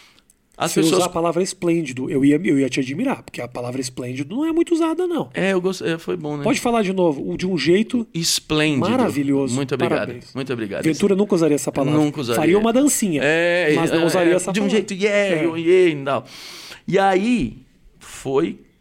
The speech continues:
Speaker 1: que eu falei, "Caraca, que animal." Trocamos de teatro,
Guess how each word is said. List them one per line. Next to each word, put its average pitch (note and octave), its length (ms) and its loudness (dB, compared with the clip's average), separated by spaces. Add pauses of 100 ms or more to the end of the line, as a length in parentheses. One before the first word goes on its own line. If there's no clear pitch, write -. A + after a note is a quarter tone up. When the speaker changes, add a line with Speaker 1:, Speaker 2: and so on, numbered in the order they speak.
Speaker 1:
que - 140 -14
eu C3+ 120 -8
falei, A2+ 540 -6 (120)
"Caraca, A2 600 -6 (160)
que - 100 -12
animal." B2+ 340 -2 (200)
Trocamos C3 440 -4
de D#3+ 80 -6
teatro, A#2 440 -4